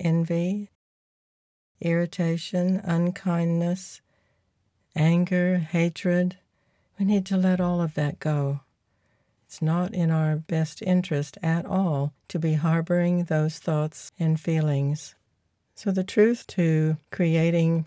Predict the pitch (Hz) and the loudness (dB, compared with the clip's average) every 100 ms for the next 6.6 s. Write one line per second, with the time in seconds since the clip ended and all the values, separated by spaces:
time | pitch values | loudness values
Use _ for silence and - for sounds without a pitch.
0 | - 165 190 196 185 151 151 151 160 160 | -2 -2 0 0 0 2 2 0 0 0
1 | 160 147 139 147 160 - 175 - - 165 | 0 2 0 0 -2 -4 -6 -4 -6 -6
2 | - 190 202 208 180 156 147 147 156 - | -2 -2 0 -4 -2 0 2 0 -2 0
3 | 180 170 - - 185 185 190 190 180 170 | 2 2 -2 0 2 4 4 4 4 2
4 | 165 - 185 180 - 147 139 165 - 170 | 0 2 2 2 0 -2 0 -2 -4 -6
5 | 160 165 175 165 151 - - - 151 151 | -2 0 0 0 0 -4 -8 -6 -4 -2
6 | 147 - 156 147 139 147 | -4 -4 -2 0 0 -4